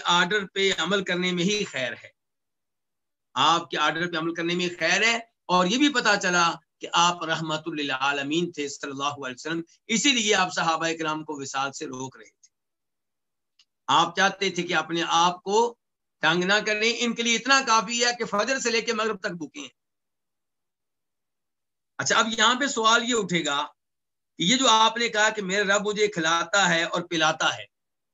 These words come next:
تو کیا آپ کے لیے کوئی جنت سے کھانا آتا تھا؟ اس سے کیا مراد ہے؟ اس مسئلے پہ علماء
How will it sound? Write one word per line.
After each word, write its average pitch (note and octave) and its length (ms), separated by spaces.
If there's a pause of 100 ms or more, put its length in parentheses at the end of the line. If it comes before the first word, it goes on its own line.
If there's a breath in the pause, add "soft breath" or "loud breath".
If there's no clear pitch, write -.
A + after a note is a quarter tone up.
(240)
تو - 100
کیا F#3 260 (120)
آپ D#3 300
کے G3+ 80
لیے G3 380
کوئی F3 360 (480)
جنت F3 320
سے G#3 80
کھانا F#3+ 300
آتا A3+ 160
تھا؟ A3 200 (1600)
اس C#3+ 120
سے F#3+ 100
کیا A3+ 180
مراد E3+ 420
ہے؟ - 100 (720)
اس G#3+ 200
مسئلے A3+ 340
پہ B3 100
علماء G#3 340